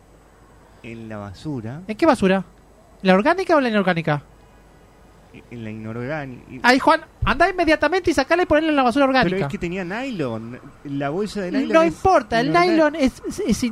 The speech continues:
Speaker 2: es, es, es, es orgánico, pero lo de adentro es orgánico. Nylon tiene las dos cosas. ¿Entendés? Ah, toma, toma, toma diez pesos y, tra-, y tíralo bien.
Speaker 1: Bueno, muchas gracias, señora.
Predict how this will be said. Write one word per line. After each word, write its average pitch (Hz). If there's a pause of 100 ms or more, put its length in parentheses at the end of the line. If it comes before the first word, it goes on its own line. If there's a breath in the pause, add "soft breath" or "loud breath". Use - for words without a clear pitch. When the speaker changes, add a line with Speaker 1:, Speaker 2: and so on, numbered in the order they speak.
Speaker 2:
es, 285
es, 330
es, 226
es 339
orgánico, 254
pero 202
lo 226
de 269
adentro 339
es -
orgánico. 240 (340)
Nylon 359
tiene 240
las 214
dos 233
cosas. 196 (140)
¿Entendés? 311 (540 loud breath)
Ah, -
toma, 240
toma, 320
toma 302
diez 302
pesos 311
y, 262
tra-, 302
y 214
tíralo 196
bien. 127 (440)
Speaker 1:
Bueno, 135 (240)
muchas 139
gracias, 107
señora. 95